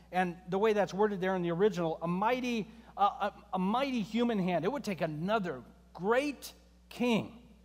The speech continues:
to come in with a great army to compel Moses, uh, to compel Pharaoh to do anything. And just so you know, Israel, you're not that. I mean, you've got the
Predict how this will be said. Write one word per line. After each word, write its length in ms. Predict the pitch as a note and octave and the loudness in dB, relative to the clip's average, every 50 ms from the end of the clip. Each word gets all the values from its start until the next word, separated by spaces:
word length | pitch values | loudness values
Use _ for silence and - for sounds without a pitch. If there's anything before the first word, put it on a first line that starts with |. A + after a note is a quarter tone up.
| - - - - - - | -20 -20 -20 -20 -20 -12
to 80 | - F#3+ | -12 -8
come 240 | E3 G#3 A3+ A#3+ B3+ | -2 0 2 4 4
in 180 | C4+ C4 B3 | 4 4 4
with 140 | A3 G3 - | 2 2 0
a 40 | E3 | -4
great 720 | C#3+ C#3 B2 C3+ D#3 G3+ A3+ C4 E4 E4 B3+ - - - - - - - - - - | -8 -10 -10 -4 0 2 4 4 4 2 -2 -4 -10 -14 -16 -20 -20 -20 -20 -2 4
army 440 | A#3 C#4 D4+ D#4 D4 C#4 A3+ E3+ D3 D3+ | 6 8 8 8 8 6 4 0 -2 -2
to 120 | - A3 | -2 -2
compel 400 | G#3 - A3 G#3 - A3 A#3+ A#3+ | 0 2 0 2 2 4 4 4
Moses, 420 | A3+ A3+ B3+ C4 C#4 B3+ F#3+ A#3 B3 | 4 6 6 6 4 4 0 -2 -4
uh, 60 | C#4+ | -4
to 180 | E3+ D#3+ - - - | -6 -6 -10 -12 -4
compel 320 | - G#3+ G#3+ G#3+ B3 A#3+ | -2 0 4 4 4 4
Pharaoh 380 | A3 A3+ - C4 B3+ A#3 G#3+ F#3+ | 4 2 2 2 4 4 4 2
to 120 | - - F3+ | 0 -2 -4
do 160 | G3 F#3 F#3+ | -4 -4 -2
anything. 560 | F#3+ G3+ G#3 A3 G3+ E3 - F3 C#3+ A2 F#2 - - - - - - - - - - - - - - _ _ _ _ _ _ _ _ _ - - | -2 -2 0 0 -2 -2 -4 -4 -6 -6 -8 -12 -20 -20 -20 -20 -20 -20 -20 -20 -20 -20 -20 -20 -20 _ _ _ _ _ _ _ _ _ -12 -6
And 140 | E3+ E3 D3 | -6 -2 0
just 180 | F3+ A3 - | 0 0 0
so 80 | - G#3 | 0 0
you 100 | F#3+ F#3 | 0 2
know, 200 | G3 G#3+ G3+ E3+ | 2 2 2 2
Israel, 300 | E3 D#3 C#3 D#3 F3 E3+ | 0 -2 -2 -2 -4 -2
you're 180 | D3 D3+ F#3+ | -2 -2 0
not 220 | G3 F#3 F3+ F3+ - | 2 2 0 0 0
that. 280 | G3 F#3+ F3 D#3 E3+ - - - - - - - - - - - - - - - - - - - - - - - - - - - - | 0 2 2 0 -2 -6 -10 -18 -20 -20 -20 -20 -20 -20 -20 -20 -20 -20 -20 -20 -20 -20 -20 -20 -20 -20 -20 -20 -20 -20 -20 -18 -10
I 40 | - | -4
mean, 160 | C#3+ E3+ F3+ | -2 0 0
you've 120 | F#3+ G#3+ G#3 | 0 0 0
got 180 | B3 B3+ - | -2 -2 -2
the 80 | - E3+ | -2 -4